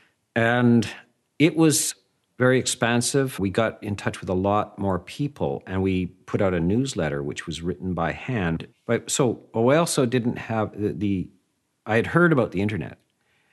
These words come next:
and, but we didn't have computers, and we were, I was dead set against computers.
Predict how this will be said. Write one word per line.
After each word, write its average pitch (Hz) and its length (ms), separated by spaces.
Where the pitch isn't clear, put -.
and, 98 540
but 92 320
we 104 100
didn't 117 200
have 113 140
computers, 95 440
and 95 80
we 98 100
were, 98 200
I 95 60
was 92 120
dead 110 240
set 104 180
against 90 380
computers. 80 560